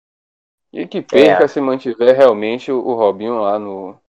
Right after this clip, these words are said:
Speaker 1: no Santos. E o, o, e pra mim, o Cuca, esse caso do Cuca, como o Lucas falou, que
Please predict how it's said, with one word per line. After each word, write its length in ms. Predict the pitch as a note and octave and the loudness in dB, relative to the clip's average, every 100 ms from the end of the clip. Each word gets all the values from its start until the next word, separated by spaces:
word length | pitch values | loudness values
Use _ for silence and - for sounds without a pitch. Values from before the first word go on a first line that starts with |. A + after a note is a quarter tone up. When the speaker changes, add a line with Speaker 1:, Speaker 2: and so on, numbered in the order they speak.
| _ _ - | _ _ -14
Speaker 1:
no 80 | B2 | -8
Santos. 460 | - G2+ G2 A#2 | -2 -2 -2 -4
E 60 | D#3 | 4
o, 40 | |
o, 260 | F#3 F3+ F3+ | 6 6 6
e 160 | F#3+ F#3+ | 8 8
pra 180 | G#3 | 6
mim, 120 | F#3 G#3 | 6 4
o 200 | E3+ D#3 | 2 -2
Cuca, 580 | - G#3+ G#3+ - G#2 A2+ | 0 0 0 2 2 2
esse 160 | - | -2
caso 240 | - A#2+ A#2 | 0 0 0
do 120 | G#2 | -8
Cuca, 360 | - D3+ C#3+ G#2 | -4 -4 -4 -6
como 180 | A#2+ | -6
o 40 | G#2+ | -6
Lucas 200 | G#2+ G#2+ | -4 -4
falou, 240 | A#2 A2 | 0 -2
que 340 | A#2 A#2 G#2 | -2 -6 -6